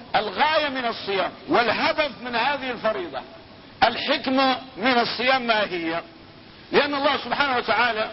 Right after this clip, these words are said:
قال: "لعلكم تتقون". فلعل فيها يقولوا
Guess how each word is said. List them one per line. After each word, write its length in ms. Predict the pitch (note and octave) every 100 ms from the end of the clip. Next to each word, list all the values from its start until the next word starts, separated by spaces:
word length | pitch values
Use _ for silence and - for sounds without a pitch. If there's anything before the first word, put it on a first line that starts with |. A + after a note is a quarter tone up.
| -
قال: 140 | G3+
"لعلكم 680 | G#3+ A3+ G#3 G#3 A#3 B3 G#3
تتقون". 500 | A#3 A#3+ F3+ - D3+ - - - -
فلعل 720 | B3 B3+ A#3 D4+ C#4+ B3+ A#3
فيها 160 | A#3+ D4
يقولوا 600 | B3 B3 D#4 C#4+ C#4